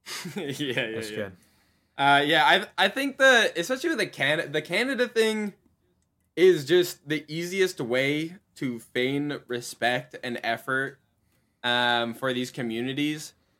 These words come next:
Speaker 1: because what you can do is you can, you can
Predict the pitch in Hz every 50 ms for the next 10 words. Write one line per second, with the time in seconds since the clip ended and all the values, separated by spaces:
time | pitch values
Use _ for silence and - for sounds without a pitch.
0 | _ _ _ _ - 143 139 143 160 151 143 139 135 131 131 131 143 143 151 151
1 | 147 143 143 - 143 127 113 120 127 135 147 156 - - 139 143 139 139 135 127
2 | 123 - - _ _ - - - _ _ _ _ _ _ 123 135 143 139 139 175
3 | 160 156 147 143 139 135 - 139 143 143 143 175 160 151 139 127 123 117